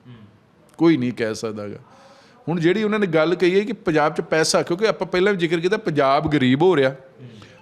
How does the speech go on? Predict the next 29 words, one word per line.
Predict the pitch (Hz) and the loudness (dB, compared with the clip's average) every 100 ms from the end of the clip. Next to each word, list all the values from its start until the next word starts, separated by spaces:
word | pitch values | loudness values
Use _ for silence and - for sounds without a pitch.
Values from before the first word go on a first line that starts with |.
| _ | _
ਪੋਲੀਟੀਸ਼ੀਅਨ | 165 165 175 190 185 180 | 2 2 4 0 0 -2
ਅਮ-, | 160 165 | -2 0
ਅਮੀਰ | 156 147 151 | 2 4 4
ਹੋ | 131 | 2
ਰਹੇ। | 113 113 - - - - | 0 -6 -10 -20 -20 -8
ਜਿਹੜੇ | 120 165 | -2 2
ਉਹ | 202 196 190 | 4 4 2
ਐਗ-, | 160 151 - | 0 2 0
ਐਗਜ਼ਾਂਪਲ | 156 147 151 160 | 0 0 0 0
ਦਿੱਤੀ | 175 175 | -2 -2
ਕਿ | 185 | 0
ਜਿਹੜੇ | 185 185 | 2 2
ਸਾਈਕਲਾਂ | - 151 151 165 165 | 0 -4 -2 0 0
'ਤੇ | 170 | 0
ਆਉਂਦੇ, | 156 165 | 0 2
ਉਹ | 170 | 2
ਢਾਈ | 170 151 | 2 -2
ਢਾਈ | 131 170 | 0 -2
ਕਰੋੜ | 156 147 139 | 0 0 0
ਦੀ | 143 | 0
ਗੱਡੀ | 135 131 | 0 0
ਰੱਖੀ | 131 - 143 | -2 -4 -6
ਫਿਰਦੇ | 139 123 131 | -4 -6 -6
ਨੇ, | 131 139 _ 127 113 104 | -10 -16 _ -20 -20 -6
ਉਹ | 190 | -4
ਸਾਰੀ | 185 196 233 | 0 0 2
ਦੁਨੀਆ | 196 165 160 | 2 4 2
ਨੂੰ | 147 | 0
ਪਤਾ। | 139 127 127 127 | 0 0 -4 -6